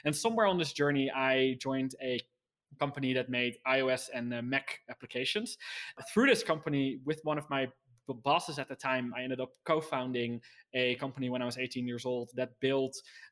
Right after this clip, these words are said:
software for bed and breakfast owners to manage their reservations, their guest calendar, their, um,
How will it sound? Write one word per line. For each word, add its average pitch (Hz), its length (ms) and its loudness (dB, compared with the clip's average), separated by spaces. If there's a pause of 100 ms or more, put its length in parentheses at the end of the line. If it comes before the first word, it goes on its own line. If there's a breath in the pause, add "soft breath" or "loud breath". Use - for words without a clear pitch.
software 143 460 0
for 127 280 -4
bed 135 260 0
and 135 160 -4
breakfast 143 420 -4
owners 123 360 -4
to 123 100 -8
manage 127 320 -2
their 123 180 0
reservations, 156 760 0
their 123 260 2
guest 143 320 -2
calendar, 127 540 0 (260 loud breath)
their, 123 500 4
um, 120 340 -2